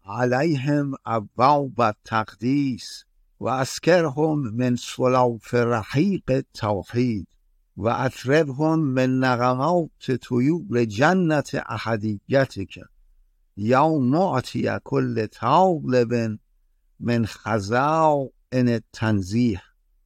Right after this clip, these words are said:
انک انت الکریم و انک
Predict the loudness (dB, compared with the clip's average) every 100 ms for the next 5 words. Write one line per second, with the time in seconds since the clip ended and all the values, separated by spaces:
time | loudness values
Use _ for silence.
0 | 0 2 4 2 0 -2 0 0 -2 0
1 | 0 0 0 2 2 2 2 0 -2 -8
2 | _ _ -4 -2 0 2 0 -2 -6